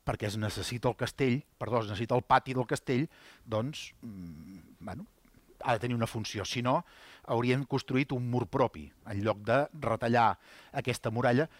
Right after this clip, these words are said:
Això ens indica també que aquesta muralla interior no devia ser, tot i que és una muralla doble, com totes les carolíngies, tampoc devia ser massa, massa gran, massa poderosa. Eh, sabem que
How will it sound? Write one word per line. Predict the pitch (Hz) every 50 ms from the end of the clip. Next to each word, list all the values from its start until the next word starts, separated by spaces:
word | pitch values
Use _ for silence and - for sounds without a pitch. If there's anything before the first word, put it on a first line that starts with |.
| - -
Això | - - - - 156
ens | 151
indica | 180 170 151 165 - 190
també | - 165 139 135 151
que | 151 147
aquesta | 147 135 - - 139
muralla | 139 135 135 131 127
interior | 127 127 143 131 123 120 123 135 151
no | 165 135 135 135 143 147
devia | 135 143 143 131 135 131 123
ser, | - - 120 123 135
tot | - 127 -
i | 131
que | 117 131
és | 123 117
una | 110 107
muralla | 110 104 104 104 101 98
doble, | 123 135 117 - 110 117
com | - - 98 92
totes | - 107 - 101
les | 95 -
carolíngies, | - 113 107 113 123 127 117 107 113 123 127 - _ - - - - - - - - - -
tampoc | - 127 107 - 151 135
devia | 131 143 135 139 131 120
ser | - 135 123
massa, | 120 120 113 - - - 113 110 104 101 98 95 98
massa | 101 104 - - 101
gran, | 90 98 92 85 76 76
massa | 92 92 - 104
poderosa. | 87 - 104 90 90 80 76 71 - 71 76 - _ _ _ - - - - - - - - - - - - - - _ _ _ _ -
Eh, | 165 151 151 151 151 147 151 151 - - _ _ _ -
sabem | - - 170 151 151 180 196 208 214
que | 208 - 185 185 202 233